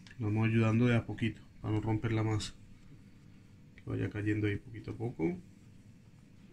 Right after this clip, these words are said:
Está fría, ¿no? De la, de la nevera. Vale, y la acomodamos un poquito, echamos un poquito de harina, que marque bien el corte ahora.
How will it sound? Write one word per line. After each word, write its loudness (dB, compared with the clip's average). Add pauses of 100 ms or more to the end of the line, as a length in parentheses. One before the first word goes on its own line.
(840)
Está -2
fría, 8
¿no? 6
De 6
la, 4
de 2
la 2
nevera. 4 (3250)
Vale, -14
y -8
la -6
acomodamos -6
un -8
poquito, -2 (100)
echamos 2 (880)
un -10
poquito 2
de 4
harina, 6 (1120)
que -4
marque -2
bien 2
el 0
corte -6
ahora. 2